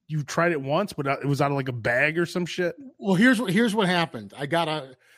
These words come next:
Speaker 2: I got a couple of samples of Duke's Mayo from Pierogi Fest
Speaker 1: Yeah.
Speaker 2: in Indiana.
Speaker 1: That's not gonna get it done. You need the
Speaker 2: Okay.
Speaker 1: actual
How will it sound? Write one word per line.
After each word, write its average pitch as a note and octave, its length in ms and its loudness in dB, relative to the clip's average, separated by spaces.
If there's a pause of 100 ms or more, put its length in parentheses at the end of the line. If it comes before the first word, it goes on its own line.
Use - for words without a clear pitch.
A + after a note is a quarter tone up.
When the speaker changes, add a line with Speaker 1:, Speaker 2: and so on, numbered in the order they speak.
(160)
Speaker 2:
I C#3 80 -10
got F3 220 2
a D#3+ 60 -2
couple G3 380 -2
of D3+ 120 -2
samples G#3+ 640 2
of B2+ 160 -10
Duke's C#3 360 -6
Mayo A#2+ 600 -8 (680)
from D3+ 460 6
Pierogi F3+ 560 6
Fest - 580 0 (300)
Speaker 1:
Yeah. B2+ 360 -2
Speaker 2:
in E3 220 4
Indiana. F3 760 4 (220)
Speaker 1:
That's D#3 260 0
not D#3 100 4
gonna C#3 140 -2
get A#2 140 -2
it G#2 100 -8
done. G2+ 240 -10
You A2 80 -8
need B2+ 160 -4
the D#3+ 60 2
Speaker 2:
Okay. E3+ 160 2 (160)
Speaker 1:
actual E3 160 -4